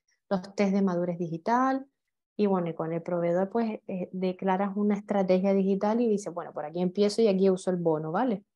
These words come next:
No hay que banalizar, pero es cierto que Innobono está mucho mejor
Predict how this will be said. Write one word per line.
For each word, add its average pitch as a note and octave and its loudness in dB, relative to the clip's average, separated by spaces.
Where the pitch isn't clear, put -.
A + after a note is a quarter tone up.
No F#3+ 0
hay F#3 0
que G3 2
banalizar, F#3+ 0
pero G3 4
es G#3 -2
cierto A#3+ 0
que A3+ 0
Innobono G#3+ 2
está G#3 -6
mucho A#3+ 4
mejor B3 0